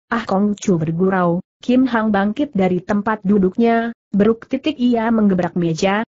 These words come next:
mengeluarkan uang emas murni, ia berkata,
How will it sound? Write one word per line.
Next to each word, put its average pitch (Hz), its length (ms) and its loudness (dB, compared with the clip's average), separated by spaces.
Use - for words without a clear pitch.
mengeluarkan 190 880 0
uang 208 400 0
emas 165 320 -2
murni, 208 400 0
ia 214 320 4
berkata, 202 560 -2